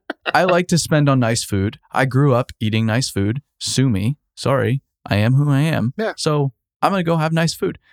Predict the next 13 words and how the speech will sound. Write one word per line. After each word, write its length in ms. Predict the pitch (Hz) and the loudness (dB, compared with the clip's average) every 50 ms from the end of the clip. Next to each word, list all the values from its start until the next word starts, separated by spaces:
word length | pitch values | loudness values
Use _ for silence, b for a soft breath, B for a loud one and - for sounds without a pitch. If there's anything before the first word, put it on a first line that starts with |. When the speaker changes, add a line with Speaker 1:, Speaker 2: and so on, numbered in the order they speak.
| b b | b b
Speaker 2:
I'm 100 | b 113 | b 2
gonna 120 | 135 135 123 | 2 2 2
go 100 | 131 135 | 2 2
have 160 | 139 139 131 | 0 0 0
a 60 | 120 | 0
nice 400 | 107 104 101 104 127 143 - - | 0 0 0 0 0 -2 -2 -2
ass 360 | 151 147 160 156 - - - - _ _ _ _ - - 139 - _ _ - | -2 -2 -2 -2 -6 -8 -12 -14 _ _ _ _ -20 -20 -20 -20 _ _ -4
breakfast 580 | 117 117 104 101 - - 110 113 151 - - 120 | 0 0 0 0 0 -4 -4 -4 -4 -4 -4 -2
or 100 | 107 98 | -2 0
a 20 | |
nice 280 | 98 101 107 127 - - | 0 0 0 0 0 -2
ass 180 | 147 156 147 | -2 -2 -4
coffee, 440 | - - 104 101 101 - 107 123 - | -4 -4 -4 -4 -4 -4 -6 -6 -6